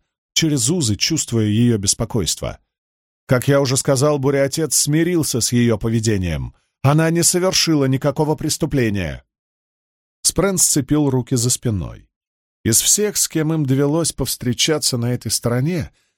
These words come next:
Спрены чести наиболее очевидно переняли человеческие манеры. "Я мог бы снова запереть тебя", — пригрозил капитан, "или даже бросить за борт".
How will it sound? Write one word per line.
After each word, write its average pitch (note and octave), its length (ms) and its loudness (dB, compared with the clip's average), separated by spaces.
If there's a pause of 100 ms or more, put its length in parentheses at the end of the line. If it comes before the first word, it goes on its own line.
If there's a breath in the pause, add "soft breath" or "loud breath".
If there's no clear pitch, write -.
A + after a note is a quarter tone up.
(120)
Спрены E3+ 420 0
чести - 460 -2
наиболее C#3 520 2
очевидно D#3 540 -2
переняли D3 640 0
человеческие B2+ 840 0
манеры. G#2 560 -4 (1160)
"Я G2 160 2
мог C3 180 0
бы C#3 120 2
снова D#3 400 0
запереть C#3 600 -2
тебя", — B1 520 -8 (140)
пригрозил A#2+ 600 2
капитан, C#2 640 -8 (280)
"или C#3 320 4
даже C#3+ 380 0
бросить A#2+ 560 -2
за F#2 300 -2
борт". - 400 -12